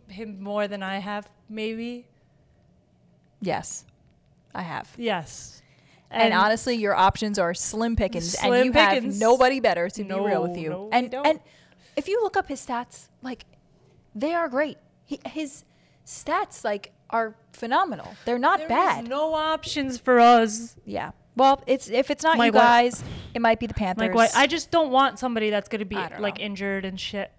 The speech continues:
Speaker 1: Like, that
Speaker 2: He
Speaker 1: would suck.
Speaker 2: He's not, he hasn't been injured. He had one really bad injury that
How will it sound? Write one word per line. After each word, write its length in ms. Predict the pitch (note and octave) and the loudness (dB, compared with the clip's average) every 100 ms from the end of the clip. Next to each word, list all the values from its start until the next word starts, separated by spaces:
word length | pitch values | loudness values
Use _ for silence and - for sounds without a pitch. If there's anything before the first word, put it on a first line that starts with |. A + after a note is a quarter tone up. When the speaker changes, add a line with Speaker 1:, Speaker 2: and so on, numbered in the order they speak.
| _ | _
Speaker 1:
Like, 240 | G#3+ G3+ - _ _ _ _ _ - _ _ | -12 -10 -14 _ _ _ _ _ -20 _ _
that 120 | - | -2
Speaker 2:
He 60 | C4 | 0
Speaker 1:
would 120 | A3 | 0
suck. 560 | - - - F3+ - - - | -4 -8 -8 -10 -12 -20 -20
Speaker 2:
He's 320 | - G#4+ A4+ | -10 -8 -6
not, 320 | A#4 A#4+ A4+ - | -2 0 0 -4
he 180 | C4 D#4 | -8 -2
hasn't 340 | F4+ G4 D4+ | 0 0 -4
been 140 | C4 | -6
injured. 480 | G3 A3 G#3 - D#3+ - _ _ _ _ _ _ _ _ | -6 -8 -10 -12 -14 -20 _ _ _ _ _ _ _ _
He 60 | C#4 | 0
had 220 | C#4+ B3+ | 2 2
one 280 | G#3+ A#3+ A3 | 0 -2 0
really 240 | G#3 A3+ | -2 0
bad 220 | G3+ G3+ F#3+ | 0 -2 -2
injury 440 | G3+ G3 E3 D3+ | -6 -8 -8 -6
that 240 | D#3+ D3+ | -6 -6